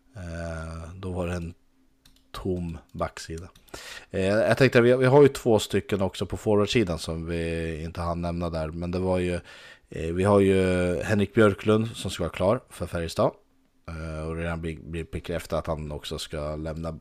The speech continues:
Karlskoga, så det är ju hundra procent klart då, så att säga, även om man inte blir presenterad. Det blir spännande att se vart han kommer in i laget. Mm, han kan nog spela såväl fjärde som första lina, så att säga, beroende på.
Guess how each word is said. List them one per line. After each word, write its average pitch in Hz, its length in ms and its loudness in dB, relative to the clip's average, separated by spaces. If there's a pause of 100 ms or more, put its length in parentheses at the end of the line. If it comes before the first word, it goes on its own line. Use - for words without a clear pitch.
(140)
Karlskoga, 71 560 -8
så - 140 -10
det 73 140 -8 (680)
är 82 160 0
ju 78 220 -2 (800)
hundra 82 300 -2
procent 78 300 -6
klart 76 280 -4
då, 80 100 -8 (180)
så - 120 -8
att - 60 -6
säga, 85 180 0
även 80 80 -2
om 80 80 -6
man 82 100 -4
inte 82 140 -8
blir 82 120 -4
presenterad. 90 560 0 (680)
Det - 60 -20
blir 98 120 4
spännande 98 640 4
att 90 60 -4
se 101 100 2
vart 95 220 2
han 104 200 4
kommer 110 240 0
in 101 120 2
i 95 40 0
laget. 95 560 0 (140)
Mm, 87 300 -8
han 92 220 -4
kan 92 440 0 (100)
nog 92 420 -4
spela 87 380 -2
såväl 87 340 -2
fjärde 90 520 0
som 87 400 -4
första 87 460 -2
lina, 92 340 -4
så - 100 -10
att - 80 -14
säga, 87 260 -6
beroende 90 360 -8
på. 95 220 -10